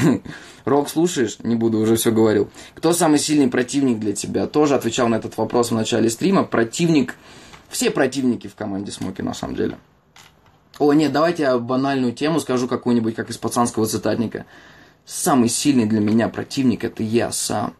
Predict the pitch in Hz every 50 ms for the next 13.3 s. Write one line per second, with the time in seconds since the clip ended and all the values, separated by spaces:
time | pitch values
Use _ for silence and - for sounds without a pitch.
0 | _ _ _ _ _ _ _ _ _ _ - - - 170 143 - - 113 110 131
1 | 117 - - - - 131 - - - - - - - 117 117 110 117 92 113 113
2 | 110 110 110 101 - 110 107 110 113 113 113 110 104 107 110 113 110 110 - -
3 | - - - - _ - - - - - - - - - - - - _ _ _
4 | _ _ _ - - - 117 117 117 117 113 113 113 113 110 110 - _ - 117
5 | 113 110 110 110 - - - 120 120 127 123 123 117 - - 113 113 117 123 127
6 | 123 117 - - - - 113 110 107 107 107 - - - - 110 - _ _ _
7 | _ _ _ _ _ _ _ _ - - 117 127 135 135 135 131 131 139 139 123
8 | 127 123 - 131 127 123 117 - 131 131 131 123 123 123 123 - 127 127 120 -
9 | 185 196 151 120 127 143 151 143 - 143 135 127 120 120 - 110 120 117 - 120
10 | 113 110 107 85 - - _ _ _ _ _ _ _ _ _ _ - - _ _
11 | _ _ 110 110 123 131 143 147 143 127 120 - - 135 131 165 165 - 139 131
12 | 151 139 131 151 165 147 - 117 113 110 107 110 147 - - - 120 113 107 113
13 | 123 151 143 107 113